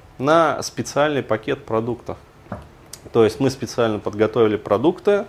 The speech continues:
короче говоря, скомпоновали их. Этот пакет будет называться «Мужской».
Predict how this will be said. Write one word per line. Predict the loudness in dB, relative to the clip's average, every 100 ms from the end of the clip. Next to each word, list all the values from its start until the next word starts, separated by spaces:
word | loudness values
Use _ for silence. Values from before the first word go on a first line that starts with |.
| -12 -12
короче | -2 0 0 -2
говоря, | 0 2
скомпоновали | 0 -2 -4 -2 0 2 2 2
их. | -2 -6 -16 -12 -12 -4
Этот | 0 2 4
пакет | 2 4 2
будет | 4 4 4 2 -2
называться | 0 2 4 4 4 2 4 6 4 2 -2
«Мужской». | -4 -4 -4 -6 2 4 4